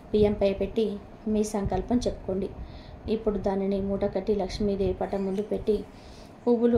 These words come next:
అక్షింతలతో పూజించి, దీపం వెలిగించి, ధూపం చూపించి, ఆరతి ఇవ్వండి. ఈ అమావాస్య రోజు లక్ష్మీదేవికి ఎర్ర రంగులో ఉండే పండ్లను నైవేద్యంగా పెట్టండి. ఇలా లక్ష్మీదేవిని నిష్టగా పూజించాక ఆ మూటను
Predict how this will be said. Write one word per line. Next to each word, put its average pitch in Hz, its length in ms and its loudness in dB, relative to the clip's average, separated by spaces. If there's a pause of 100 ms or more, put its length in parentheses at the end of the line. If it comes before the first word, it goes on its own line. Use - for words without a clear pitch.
అక్షింతలతో 202 640 2
పూజించి, 202 520 0 (220)
దీపం 208 340 2
వెలిగించి, 202 500 0 (140)
ధూపం 208 300 4
చూపించి, 202 520 -2 (140)
ఆరతి 202 300 0
ఇవ్వండి. 190 360 -2 (800)
ఈ 220 80 2 (120)
అమావాస్య 208 520 2
రోజు 196 260 2
లక్ష్మీదేవికి 202 800 2 (260)
ఎర్ర 202 200 2
రంగులో 202 380 2
ఉండే 196 220 2
పండ్లను 196 520 0 (380)
నైవేద్యంగా 196 600 2
పెట్టండి. 190 480 -2 (600)
ఇలా 196 260 4
లక్ష్మీదేవిని 196 720 2 (460)
నిష్టగా 214 420 2
పూజించాక 202 640 0 (580)
ఆ 214 80 2
మూటను 208 460 2